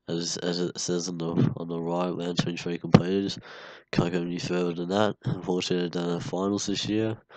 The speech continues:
so, um, so I, I showed you guys how it worked out. So basically, there was a minor premiership, which is, had all the bottom teams, and then there's the actual premiership, which is all the top eight teams.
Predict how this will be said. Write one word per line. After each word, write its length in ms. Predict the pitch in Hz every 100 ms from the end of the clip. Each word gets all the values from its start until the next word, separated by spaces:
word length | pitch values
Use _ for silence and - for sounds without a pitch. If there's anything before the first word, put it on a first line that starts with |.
| - - - -
so, 400 | - - 156 165 170 - _ _ _ - - - _ -
um, 360 | - 85 85 175 _ _ _ _ _ _ _ - _ _ _ _ -
so 480 | - - 170 - -
I, 40 |
I 20 | 101
showed 260 | - 101
you 80 | 95
guys 220 | 90 87
how 160 | 90 87
it 80 | 87
worked 300 | 90 - 92
out. 280 | 87 76
So 180 | - 92
basically, 440 | 87 98 92 - 90
there 80 |
was 100 | 90
a 180 | 90 90
minor 300 | 92 95 95
premiership, 560 | 87 90 87 85 82 78
which 180 | 82 -
is, 240 | 82 - - - - -
had 180 | - 85
all 200 | 92 98
the 80 | 92
bottom 260 | 87 90 87
teams, 640 | - 78 90 113 127 - - - - -
and 120 | 85
then 140 | 85 85
there's 220 | 82 -
the 280 | 85 82 - - -
actual 280 | 82 - 82
premiership, 600 | - 80 78 - - -
which 140 | -
is 180 | 165 160
all 160 | 85 165
the 80 |
top 300 | 165 - -
eight 160 | 160 165
teams. 540 | - 82 82 127 -